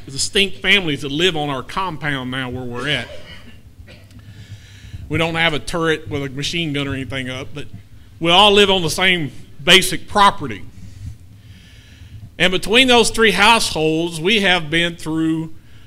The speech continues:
a rough time the last two, three months. Between my daughter going to the hospital, I'm getting pneumonia, my wife has this, and then my sister moves into her new home, and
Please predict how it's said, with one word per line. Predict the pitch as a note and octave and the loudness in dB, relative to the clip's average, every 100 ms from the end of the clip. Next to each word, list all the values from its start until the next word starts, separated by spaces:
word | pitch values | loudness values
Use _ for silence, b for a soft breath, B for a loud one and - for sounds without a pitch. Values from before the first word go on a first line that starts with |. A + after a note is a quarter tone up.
| b - | b -2
a | C#3 | -2
rough | C#3 D3+ F#3 - | 2 4 2 2
time | - A#3 A#3 C#3+ C3 | -2 2 2 0 -4
the | |
last | C#3 D3 D3 - | 0 2 0 -2
two, | E3 D3+ | -4 -6
three | D3 D#3 | -4 -6
months. | E3 F3 G#2+ G2+ - - - b b b b b b b - - - | -4 -6 -8 -12 -16 -18 -20 b b b b b b b -18 -18 -12
Between | B2 - D3+ | -10 -4 -2
my | D3+ C#3+ | 0 0
daughter | D3+ F3+ | 4 4
going | F3 E3+ F3 | 2 -2 -4
to | |
the | D#3+ | -4
hospital, | - F#3+ F3+ - D#3+ E3 G3+ - b b b b b - | 2 2 2 -4 -4 -4 -6 -12 b b b b b 0
I'm | D#3+ F#3+ | 2 4
getting | F3 F#3 F3+ | 4 4 4
pneumonia, | D#3+ E3 F3 D3 C#3+ | 0 2 2 0 -2
my | F3 C#3+ | -4 -4
wife | D#3 F#3+ F3+ | 2 2 2
has | F3+ F3 D3 | 0 0 -2
this, | D#3+ F3 G3+ - | 2 2 2 -2
and | B2+ G2+ b b b b b b b | -6 -10 b b b b b b b
then | D3 E3+ | -2 0
my | D#3+ D3+ C#3+ C3+ | 2 2 2 0
sister | - G#3+ A3 G3+ F3 | -2 0 0 0 -2
moves | F#3 F#3 D#3 | 0 0 0
into | F#3 E3+ | 0 0
her | E3+ A3+ | 2 2
new | F#3 F3 | 2 -2
home, | D3+ D#3+ F3+ G3 | -2 -2 -4 -4
and | D3+ A#2+ | -4 -6